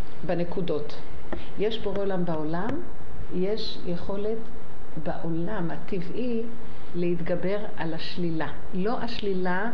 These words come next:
תתגבר, לא הערבים יתגברו, לא הרע, לא הטרור יתגבר, יתגבר הקדוש ברוך הוא, והכל מעבודתך הפרטית הקטנה. הכנסת טיפת אור אלוקי לעולם. דעו לכם שטיפה של אור אלוקי זה כמו הרבה אור אלוקי. אין אצל הקדוש ברוך הוא טיפה, מעט או הרבה.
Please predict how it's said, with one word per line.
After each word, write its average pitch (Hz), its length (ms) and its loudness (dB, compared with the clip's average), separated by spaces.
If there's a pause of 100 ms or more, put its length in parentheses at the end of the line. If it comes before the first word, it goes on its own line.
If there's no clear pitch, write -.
(540)
תתגבר, 170 640 -2
לא 185 120 -2
הערבים 185 380 -2
יתגברו, 175 400 -2
לא 175 120 -2
הרע, 180 400 -2 (400)
לא 196 280 -2
הטרור 202 760 -2
יתגבר, 190 540 -2 (440)
יתגבר 180 580 -2
הקדוש 170 400 -2
ברוך 175 140 -2
הוא, 160 140 0
והכל 170 260 -2
מעבודתך 220 560 -2
הפרטית 170 480 -2
הקטנה. 170 380 -2
הכנסת 226 540 -2
טיפת 226 460 -2
אור 202 160 -2
אלוקי 196 340 -2
לעולם. 165 380 -2 (460)
דעו 220 120 -2
לכם 247 360 -2
שטיפה 233 720 0
של 247 220 -2
אור 226 140 -2
אלוקי 233 400 -2
זה 208 140 -2
כמו 220 220 -2
הרבה 185 380 -2
אור 160 120 -2
אלוקי. 151 280 0
אין 247 180 -2
אצל 220 220 0
הקדוש 202 260 -2
ברוך - 120 0
הוא 262 120 -2
טיפה, 180 320 0
מעט 180 400 -2
או 175 60 -2
הרבה. 151 260 -2